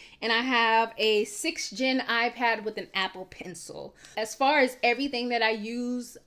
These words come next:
just about every day, those are the products. I also use my iPhone X to, um, to record sometimes, especially when I'm doing my reels, my TikToks, and my unboxings, or just when I'm putting stuff on my community posts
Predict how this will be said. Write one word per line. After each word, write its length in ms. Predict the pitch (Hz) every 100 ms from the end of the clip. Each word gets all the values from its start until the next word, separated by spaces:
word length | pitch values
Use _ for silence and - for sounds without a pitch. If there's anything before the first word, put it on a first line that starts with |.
| _ 190 -
just 280 | 220 208 -
about 240 | 262 277
every 220 | 247 269 285
day, 300 | 269 269 233
those 260 | 226 226
are 120 | 220
the 100 | 202
products. 520 | 202 208 202 240 254 -
I 60 | 220
also 320 | 220 - 277
use 220 | 233 233
my 380 | 226 208 202 202
iPhone 360 | 208 208 208 -
X 420 | 208 247 - - - - - _
to, 420 | - 311 254 247
um, 580 | - 226 220 214 214 240 - _ _ _ _ _
to 160 | - 269
record 460 | 247 - 240 233
sometimes, 560 | 269 240 247 233 220 208
especially 420 | 220 226 226 277
when 140 | 233
I'm 100 | 214
doing 240 | 208 208 208
my 140 | 202
reels, 640 | 202 294 269 262 254 254 - - - -
my 80 | 214
TikToks, 640 | 254 233 - 214 208 - 208
and 120 | 202
my 220 | 196 185 -
unboxings, 1000 | 202 185 175 156 - - 185 190 190 185
or 300 | 190 185 175 - - -
just 220 | 285 302
when 120 | 294
I'm 120 | 269
putting 260 | 269 254 254
stuff 260 | 262 226 233
on 120 | 226
my 100 | 208
community 540 | 226 214 220 220 214
posts 580 | 208 240 208 208 214